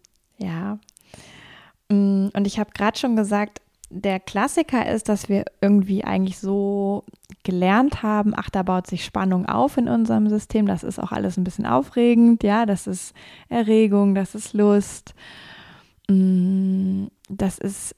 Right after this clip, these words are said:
sexuelle Energie und wenn die so ein gewisses Level erreicht hat, dann ist das eigentlich so aufregend für den Körper, dass es besser ist, es zu entladen, diese ganze Spannung.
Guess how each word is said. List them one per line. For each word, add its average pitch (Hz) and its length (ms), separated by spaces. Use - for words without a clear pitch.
sexuelle 196 640
Energie 196 800
und 190 240
wenn 202 220
die 220 80
so 208 80
ein 214 100
gewisses 202 460
Level 196 280
erreicht 180 640
hat, 202 140
dann 190 120
ist - 200
das 196 160
eigentlich 202 420
so 269 960
aufregend 185 720
für 190 140
den 180 180
Körper, 196 640
dass 214 200
es - 120
besser 196 380
ist, 180 200
es - 140
zu - 100
entladen, 151 640
diese 180 260
ganze - 340
Spannung. - 600